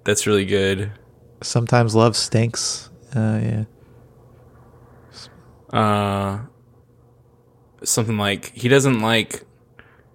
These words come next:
Speaker 1: he doesn't like people to know this, but they can smell it on him.
Speaker 2: Hmm.
Speaker 1: Something like that. It's clunky as hell, but you get where I'm headed there, you know?
Speaker 2: These puppies, some of them are, like, flying in the air also. <laughs>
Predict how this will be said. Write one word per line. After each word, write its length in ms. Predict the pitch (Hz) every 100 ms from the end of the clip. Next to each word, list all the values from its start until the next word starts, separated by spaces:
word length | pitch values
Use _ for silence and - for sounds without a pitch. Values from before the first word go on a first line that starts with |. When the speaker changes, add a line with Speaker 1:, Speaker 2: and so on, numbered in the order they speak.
| _ _ _ _ _ _
Speaker 1:
he 140 | -
doesn't 220 | 127 147 143
like 180 | 131
people 260 | 127 127 117
to 80 | 110
know 220 | 113 117
this, 300 | 98 92 -
but 380 | - 95 - -
they 100 | 107
can 140 | 101
smell 340 | 87 101 95 90
it 80 |
on 180 | 87 80
him. 240 | - - 117 - - - _ _ _ _ _ - -
Speaker 2:
Hmm. 140 | 131 117
Speaker 1:
Something 260 | 110 101
like 200 | 104 98
that. 420 | 98 92 87 90 - - -
It's 180 | - -
clunky 420 | - 104 - 98
as 120 | 90
hell, 320 | 95 92 90
but 300 | 87 95 95 - _ _ - - -
you 100 | 107
get 120 | 104
where 80 | 95
I'm 80 | 95
headed 340 | 98 92 90
there, 200 | - 80
you 120 | - 92
know? 260 | 87 98 - - - - - - - -
Speaker 2:
These 180 | 214 240
puppies, 600 | 233 247 240 185 135 -
some 140 | 196
of 40 | 262
them 120 | 214
are, 100 | 160
like, 340 | 139 117 - - - - _ _ -
flying 560 | - 120 127 165 156
in 80 | 151
the 140 | 123
air 260 | 123 135 107
also. 440 | 110 110 120 113
<laughs> 40 | -